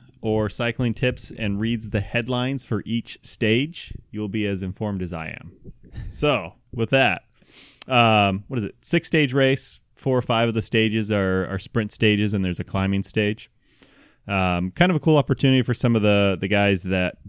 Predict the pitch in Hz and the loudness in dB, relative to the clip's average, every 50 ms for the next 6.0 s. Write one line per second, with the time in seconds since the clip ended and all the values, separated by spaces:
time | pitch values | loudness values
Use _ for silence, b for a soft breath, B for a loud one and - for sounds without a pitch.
0 | 92 - 117 107 110 113 - - - - - 107 104 104 101 - _ - - - | -2 2 2 2 2 0 -2 -4 -10 -8 -2 0 2 2 0 -2 _ -10 -10 -6
1 | - 101 92 90 90 87 87 87 85 85 85 82 82 82 80 - 82 95 98 95 | -4 -4 -4 -2 -4 -4 -4 -4 -6 -6 -6 -6 -6 -6 -8 -8 -6 -6 -4 -4
2 | 90 - - - 107 98 92 92 87 - 92 - - 101 95 92 90 - 92 90 | -4 -6 -6 -4 -2 -2 -2 -2 -4 -6 -8 -4 -2 -2 0 0 -2 -2 -2 -2
3 | 92 90 92 92 90 87 90 90 87 90 90 87 87 - - 90 85 85 85 - | -2 0 0 0 -2 -2 -2 -2 0 0 -2 -2 -2 -4 -4 -4 -2 -4 -4 -4
4 | - 90 - - 95 90 87 87 - - - 95 87 - - 87 82 87 90 87 | -6 -6 -2 0 0 0 0 -2 -4 -4 -4 -4 -4 -4 -4 -6 -6 -4 -4 -4
5 | 85 87 82 - - 95 90 85 85 82 82 85 82 85 85 - - - 90 85 | -4 -4 -6 -4 -4 -2 -2 -2 -4 -6 -6 -6 -6 -6 -8 -8 -6 -6 -6 -6